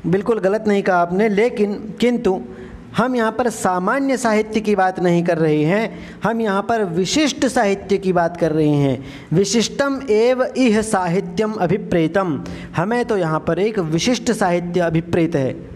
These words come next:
ठीक है, सहभाव तो उनमें विद्यमान है ही, लेकिन सहितौ पद से सामान्य साहित्य की अपेक्षा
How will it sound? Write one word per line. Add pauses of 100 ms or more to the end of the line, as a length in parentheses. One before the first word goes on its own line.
(140)
ठीक
है,
सहभाव
तो
उनमें
विद्यमान
है
ही, (460)
लेकिन (1500)
सहितौ
पद
से
सामान्य
साहित्य
की
अपेक्षा